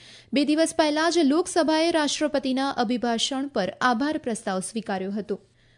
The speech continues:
અમેરિકામાં ગેરકાયદે રહેતા ભારતીય નાગરિકોને પરત મોકલવાના મુદ્દે વિદેશમંત્રી એસ જયશંકર આજે બપોરે બે વાગ્યે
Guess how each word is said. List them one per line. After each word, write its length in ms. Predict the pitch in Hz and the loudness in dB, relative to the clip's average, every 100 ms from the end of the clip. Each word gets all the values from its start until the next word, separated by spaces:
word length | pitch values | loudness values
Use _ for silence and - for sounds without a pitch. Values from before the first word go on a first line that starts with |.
| - | -4
અમેરિકામાં 720 | 277 302 370 370 370 370 392 | 0 2 2 4 4 4 2
ગેરકાયદે 640 | 311 339 339 349 330 339 | 4 2 4 2 4 2
રહેતા 420 | 349 311 302 302 330 | 4 2 2 0 2
ભારતીય 440 | 294 294 277 311 | 2 2 2 0
નાગરિકોને 600 | 294 285 285 285 277 294 | 0 0 0 0 0 0
પરત 340 | 311 294 294 | 0 0 0
મોકલવાના 720 | 302 269 285 339 339 320 302 311 | 2 0 0 0 0 0 0 0
મુદ્દે 360 | 277 214 269 | 0 2 0
વિદેશમંત્રી 720 | 269 240 254 - 247 220 254 - | 2 0 0 -2 -4 -4 -4 0
એસ 220 | 233 - | 0 0
જયશંકર 480 | 226 214 220 214 285 | 0 0 -2 -2 -2
આજે 280 | - 233 220 | 0 0 0
બપોરે 420 | 214 208 226 220 | 0 0 0 0
બે 200 | 202 285 | 0 -2
વાગ્યે 400 | 285 208 220 | -4 -4 -6